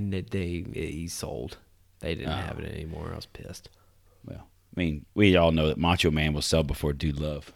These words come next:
Speaker 1: <laughs>
Speaker 2: I do have, actually have my Macho Man sitting up right here close by as we're doing this broadcast.
Speaker 1: Yeah?
Speaker 2: Yeah.
Speaker 1: That's good. I, I have actu-, I don't think I have it because they didn't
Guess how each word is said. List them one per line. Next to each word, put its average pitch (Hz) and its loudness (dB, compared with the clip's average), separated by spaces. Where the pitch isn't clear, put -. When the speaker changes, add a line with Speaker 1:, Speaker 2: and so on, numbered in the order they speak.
Speaker 1:
<laughs> - -10
Speaker 2:
I 107 8
do 120 8
have, 110 10
actually 104 4
have 104 2
my 95 2
Macho 90 0
Man 78 -4
sitting 87 0
up 78 -2
right 80 -4
here 82 -2
close 85 0
by 76 0
as 78 -6
we're 82 -2
doing 82 0
this 76 -2
broadcast. 78 -6
Speaker 1:
Yeah? 101 -4
Speaker 2:
Yeah. 69 -6
Speaker 1:
That's - -18
good. 107 -6
I, 135 0
I 127 -4
have 143 -2
actu-, 123 -2
I 110 0
don't 107 0
think 135 -2
I 101 -2
have 113 -4
it - 2
because 104 -4
they 120 2
didn't 113 0